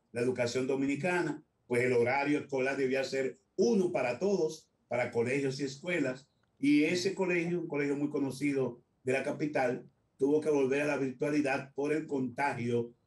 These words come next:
de una cantidad de niños importante en uno de sus cursos. Por consiguiente, nosotros, eh, esperamos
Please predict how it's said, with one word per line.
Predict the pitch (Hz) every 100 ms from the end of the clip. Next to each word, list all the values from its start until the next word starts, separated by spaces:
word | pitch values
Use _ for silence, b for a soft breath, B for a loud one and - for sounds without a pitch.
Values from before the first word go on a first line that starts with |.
| _
de | 110 120 120 120 -
una | 127 143
cantidad | 139 131 127 131 131
de |
niños | 123 135 131
importante | 117 135 - 127 120 120 120 - _ _
en | 127 120 139
uno | 147 135 135 - -
de | 117 113
sus | 104 -
cursos. | - 107 101 - - - _ _ _ b _
Por | 123 123
consiguiente, | 135 127 143 147 180 202 190 175
nosotros, | 147 151 151 160 165 - - _ _ _
eh, | - 127 131 127 123 120 120 - _ -
esperamos | 143 - 143 165 226 196 156 -